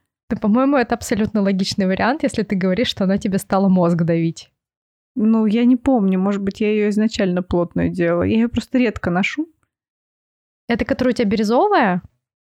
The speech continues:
Speaker 2: Нет, нет,
Speaker 1: Нет?
Speaker 2: это такая фио-, темно-фиолетовая.
Speaker 1: М. Ну, в общем, не знаю, приди домой, посмотри.
Speaker 2: Ну, щас-то я уже ничего не вспомню. <laughs>
Speaker 1: Опять же, я ни в коем случае не хочу ничего плохого сказать про твид. Честно говоря,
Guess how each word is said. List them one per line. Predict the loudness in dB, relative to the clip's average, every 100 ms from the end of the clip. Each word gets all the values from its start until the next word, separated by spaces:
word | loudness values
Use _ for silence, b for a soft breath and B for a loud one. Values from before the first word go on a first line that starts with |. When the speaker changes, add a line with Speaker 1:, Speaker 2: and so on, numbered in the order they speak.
| _ -4
Speaker 2:
Нет, | 0 2 2 0 0
нет, | 0 2
Speaker 1:
Нет? | 0 0
Speaker 2:
это | -2 -2
такая | -2 -4 -2 -2
фио-, | -2 -4 -2
темно-фиолетовая. | -2 0 -2 0 0 2 0 -2 -2 -2 -4
Speaker 1:
М. | -2 -2 -2 -4 -10 _ _ _ _ _ _ _ _ -4
Ну, | -2
в |
общем, | 0 0
не | 0
знаю, | 0 0 0
приди | -4 -4 -2
домой, | -2 -2
посмотри. | -4 -4 -4 -2 -4 -6 _ _ _ _ _ _ _ _ _ _
Speaker 2:
Ну, | -2 0 -2
щас-то | -2 -2 -2
я | 0 0
уже | 0 0
ничего | 0 0
не | -2
вспомню. | -4 -4 0 0
<laughs> | 0 -4 _ _ _ _ _ -4
Speaker 1:
Опять | 0 2 2
же, | 2
я | 2
ни | 2
в | 2
коем | 0
случае | 2 0 0 0
не | 2
хочу | 0 0 0
ничего | 2 2 2 0 2 2
плохого | 2 0 0 2 0
сказать | -2 0 0 -2
про | -4 -6
твид. | -2 -2 -2 -4
Честно | 0 0 2 0
говоря, | 2 2 2 0 0